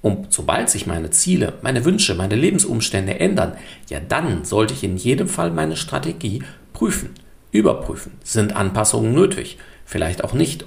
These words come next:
Und wenn doch, welche? Das gilt natürlich auch, wenn sich grundlegende Rahmenparameter ändern, wie zum Beispiel die Steuergesetzgebung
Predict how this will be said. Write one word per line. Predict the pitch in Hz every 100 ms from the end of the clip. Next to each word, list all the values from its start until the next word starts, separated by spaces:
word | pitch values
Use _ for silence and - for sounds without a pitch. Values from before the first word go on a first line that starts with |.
| -
Und | 113 92 - -
wenn | 90 85
doch, | 107 - - - - -
welche? | 190 165 135 - - - - - - - - - -
Das | -
gilt | - 92
natürlich | - - - - - -
auch, | 90 127 - -
wenn | 113 107
sich | 107
grundlegende | - 117 117 110 104 101 -
Rahmenparameter | 92 98 92 87 76 78 -
ändern, | - - 67
wie | 98
zum | 107 101
Beispiel | 92 - 95
die | 95 104 104
Steuergesetzgebung | - 95 95 92 90 62 - - 90 87